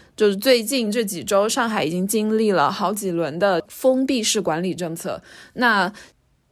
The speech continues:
我想问一下，现在三位目前的状况是怎样的？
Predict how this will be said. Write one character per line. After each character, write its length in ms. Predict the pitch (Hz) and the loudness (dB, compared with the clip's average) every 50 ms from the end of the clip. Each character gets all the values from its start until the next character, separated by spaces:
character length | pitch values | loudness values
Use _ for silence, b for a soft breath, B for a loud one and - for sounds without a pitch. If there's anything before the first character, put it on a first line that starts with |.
| _ _ | _ _
我 140 | 196 202 220 | 0 2 2
想 200 | 247 214 185 208 | 2 2 4 4
问 160 | 240 247 226 | 4 4 4
一 140 | 196 175 180 | 0 -2 -4
下， 260 | - 220 185 175 147 - - | -2 0 0 0 -2 -4 -4
现 180 | - - 285 269 | -4 -2 0 2
在 180 | 269 233 202 | 4 2 2
三 240 | 202 - 214 214 226 | 2 0 -2 -2 0
位 300 | 226 226 214 196 190 - - - | 0 0 0 -2 -4 -6 -10 -14
目 220 | - 196 262 247 233 | -6 -4 -2 -2 -2
前 220 | - - 202 160 | -2 -4 -4 -4
的 100 | 175 185 | -4 -2
状 240 | 185 240 233 202 185 | 0 0 0 0 0
况 220 | - 202 160 165 | -4 -4 -4 -4
是 120 | 185 185 160 | -4 -6 -6
怎 200 | 170 156 123 104 | -6 -6 -6 -6
样 240 | 151 156 143 143 | -8 -10 -10 -12
的？ 180 | - 113 90 | -12 -14 -14